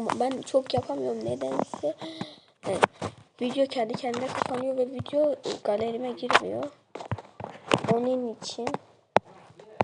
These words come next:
hmm, şimdi bu buraya, buraya gitmeye-,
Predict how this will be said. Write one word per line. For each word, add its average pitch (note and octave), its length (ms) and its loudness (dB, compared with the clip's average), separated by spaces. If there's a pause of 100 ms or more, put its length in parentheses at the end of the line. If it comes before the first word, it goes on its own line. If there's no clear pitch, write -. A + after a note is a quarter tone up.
(1700)
hmm, G#3+ 920 -6
şimdi G#3 880 -6 (1500)
bu C4 140 -4
buraya, A#3+ 460 0 (120)
buraya A3+ 240 0
gitmeye-, A3 600 -6